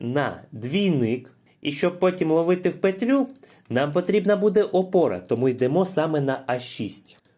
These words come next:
Поставили, підготували заздалегідь опору. Так, ми повинні прораховувати та дивитися ці позиції.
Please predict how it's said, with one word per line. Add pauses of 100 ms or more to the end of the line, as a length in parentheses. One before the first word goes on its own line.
(140)
Поставили,
підготували
заздалегідь
опору. (200)
Так,
ми
повинні
прораховувати
та
дивитися
ці
позиції.